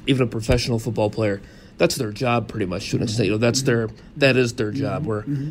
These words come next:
Speaker 1: but you look at the D three level, you know, not to say there's not the, the athletes who make it still to the next level,
Speaker 2: Mm-hmm.
Speaker 1: but,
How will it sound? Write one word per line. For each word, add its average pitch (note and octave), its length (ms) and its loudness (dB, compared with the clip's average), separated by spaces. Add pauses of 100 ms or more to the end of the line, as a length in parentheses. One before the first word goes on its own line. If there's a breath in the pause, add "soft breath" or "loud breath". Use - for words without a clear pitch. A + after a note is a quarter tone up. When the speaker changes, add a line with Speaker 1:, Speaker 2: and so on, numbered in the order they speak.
Speaker 1:
but E3 80 4
you D#3+ 80 10
look D#3+ 100 8
at E3 60 -2
the C3+ 60 2
D D3 160 8
three D#3+ 240 6
level, B2 260 2
you D#3+ 80 4
know, D#3 80 6
not D#3 200 6
to C3+ 80 0
say B2+ 220 4
there's A#2 200 -2
not A#2 180 0
the, G#2 240 -2 (140)
the G#2 280 0
athletes A#2 400 2
who C3 60 0
make A#2 220 4
it A#2+ 120 6
still C3+ 240 4
to A#2 60 4
the A#2 80 4
next A2+ 240 2
level, G#2 240 2
Speaker 2:
Mm-hmm. G#2+ 80 2
Speaker 1:
but, G#2+ 220 4